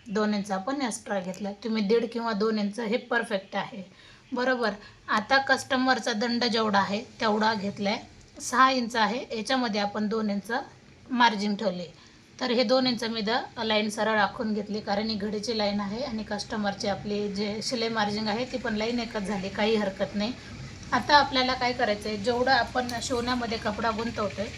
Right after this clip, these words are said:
तेवढं आपण सोडून देऊ, म्हणजे टेप धरताना आपल्याला इथं टेप धरायचा आहे. आता कस्टमरचा पावणे सहा इंच जवळजवळ बाही आहे, तर त्याच्यामध्ये आपल्याला शिवण्याला जेवढा कपडा लागतोय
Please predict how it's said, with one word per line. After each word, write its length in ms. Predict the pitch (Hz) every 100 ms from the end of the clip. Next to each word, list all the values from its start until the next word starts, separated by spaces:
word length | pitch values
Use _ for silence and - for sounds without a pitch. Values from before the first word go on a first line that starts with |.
| -
तेवढं 220 | 226 220 226
आपण 340 | 202 - 262 - - -
सोडून 300 | 277 214 185
देऊ, 120 | 170 160 - - - -
म्हणजे 320 | 247 220 214
टेप 240 | 262 269 247 214
धरताना 540 | 226 208 233 240 240
आपल्याला 400 | 208 214 185 220 - - 233
इथं 200 | 240 247
टेप 260 | 214 202
धरायचा 400 | 190 185 180 -
आहे. 80 | 220 294 - - - -
आता 260 | 220 208 269
कस्टमरचा 880 | 269 262 - 269 262 262 226 208 214
पावणे 580 | 240 - 226 226 247 262
सहा 360 | - 233 240
इंच 320 | 247 233 208 214
जवळजवळ 640 | 202 208 208 196 196 233 - - - 254
बाही 340 | 214 214 214
आहे, 220 | 196 170 190
तर 60 |
त्याच्यामध्ये 480 | 196 214 247 247 226
आपल्याला 260 | 214 220 220
शिवण्याला 400 | 220 214 220 220
जेवढा 260 | 214 208 214
कपडा 320 | 220 208 202
लागतोय 340 | 190 - 214